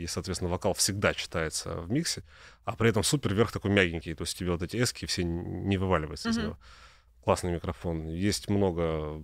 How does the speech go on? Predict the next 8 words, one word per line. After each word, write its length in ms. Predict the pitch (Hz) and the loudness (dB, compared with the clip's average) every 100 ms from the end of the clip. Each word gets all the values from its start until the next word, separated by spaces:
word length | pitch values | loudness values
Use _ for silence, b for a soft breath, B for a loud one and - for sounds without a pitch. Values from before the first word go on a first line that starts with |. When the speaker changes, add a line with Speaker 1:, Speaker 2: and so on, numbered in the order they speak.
| - | -12
Speaker 1:
байеров, 600 | 95 85 113 156 139 113 - | -10 0 2 2 2 -2 -6
байер 340 | 95 87 82 82 | -4 0 0 0
двести 300 | 82 78 - | -2 -4 -6
первый 340 | - 156 139 | 0 2 4
несколько, 800 | 123 117 - 95 98 92 87 82 82 | 2 0 -4 -6 -4 -2 -4 -6 -8
есть 320 | 85 82 - | -6 -6 -6
сто 180 | - 87 | -6 -8
шестидесятый 1000 | - - 80 - 147 151 120 98 92 | -8 -8 -6 -2 -2 0 -2 -4 -6